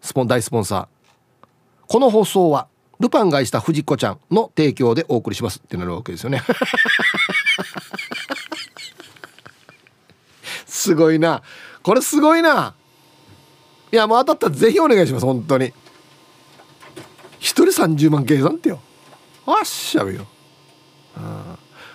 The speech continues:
これなんかな、タイトル。リスナーのじいさんとひっちい話をするけど、じいさんは一億当たったら私に五百万円あげるって。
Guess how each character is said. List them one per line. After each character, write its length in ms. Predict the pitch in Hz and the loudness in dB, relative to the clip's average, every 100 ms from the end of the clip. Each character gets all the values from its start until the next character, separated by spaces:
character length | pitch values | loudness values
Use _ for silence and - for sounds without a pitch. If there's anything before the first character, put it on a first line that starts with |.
| - _ | -20 _
こ 120 | 403 | 0
れ 40 | 381 | 2
な 120 | 247 | 2
ん 80 | 320 | 2
か 100 | 160 | 0
な、 160 | 104 | 0
タ 140 | 107 147 | -2 -2
イ 40 | |
ト 100 | 113 | -2
ル。 60 | 139 | -2
リ 80 | |
ス 160 | 208 254 | 0 2
ナ 200 | 247 247 | 4 4
ー 20 | |
の 200 | 247 233 | 4 2
じ 260 | 156 269 339 | 0 0 0
い 40 | |
さ 180 | - 151 | 2 0
ん 120 | 123 | -2
と 100 | - | -4
ひ 140 | 123 160 | -2 -2
っ 60 | 131 | -2
ち 100 | 233 | 0
い 60 | |
話 280 | 208 131 120 | 2 2 0
を 60 | 143 | -2
す 120 | 151 | 0
る 80 | 131 | -2
け 80 | 113 | -2
ど、 120 | 120 | 0
じ 180 | 247 311 | 2 2
い 80 | |
さ 160 | 294 151 | 2 0
ん 100 | 113 | 2
は 160 | 175 - _ | 0 -2 _
一 260 | 262 277 349 | -2 2 2
億 160 | 330 | 2
当 80 | 339 | 0
た 80 | - | -2
っ 40 | - | -4
た 60 | 143 | -4
ら 160 | - - | -4 0
私 360 | 214 240 180 | 0 0 0
に 80 | 294 | 2
五 120 | 226 | 2
百 160 | 180 170 | 2 2
万 160 | 175 190 | 2 2
円 80 | |
あ 60 | 220 | 2
げ 100 | 147 | 2
る 60 | 131 | -2
っ 20 | |
て。 300 | - 98 | -4 -6